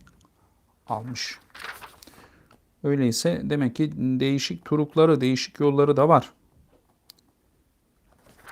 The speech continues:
Yani, e, şeyin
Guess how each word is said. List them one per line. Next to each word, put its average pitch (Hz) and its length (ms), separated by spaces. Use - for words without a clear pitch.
Yani, 165 280
e, 151 520
şeyin 143 400